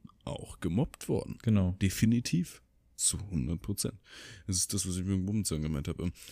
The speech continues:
Speaker 1: naja, also es, sie sind darauf gegangen, dass ich fett war. Ich hatte tatsächlich im ersten Halbjahr, war das, glaub ich, der sechsten Klasse, einen eins Komma nuller Schnitt auf dem Zeugnis.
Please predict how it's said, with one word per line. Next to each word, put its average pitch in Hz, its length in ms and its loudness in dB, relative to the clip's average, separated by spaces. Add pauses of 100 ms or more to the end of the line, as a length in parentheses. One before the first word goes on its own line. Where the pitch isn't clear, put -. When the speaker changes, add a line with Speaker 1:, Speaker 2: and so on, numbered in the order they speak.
(240)
Speaker 1:
naja, 87 200 4
also 87 400 0
es, - 180 2 (180)
sie 95 220 0
sind 113 160 -4 (180)
darauf 98 280 4
gegangen, 90 380 4
dass 87 180 0
ich - 120 -8
fett - 320 -6
war. 60 240 -8
Ich - 220 -4
hatte 117 480 4 (640)
tatsächlich 104 800 2 (440)
im 92 460 4
ersten 110 480 2
Halbjahr, 135 400 -2
war 123 80 -4
das, - 220 -2
glaub 104 140 0
ich, 110 60 -4
der 101 120 2
sechsten 104 340 0
Klasse, 104 320 4
einen 95 140 4
eins 101 280 4
Komma 92 220 6
nuller 87 300 6
Schnitt - 300 -2
auf - 100 -4
dem 87 160 -4
Zeugnis. - 640 -4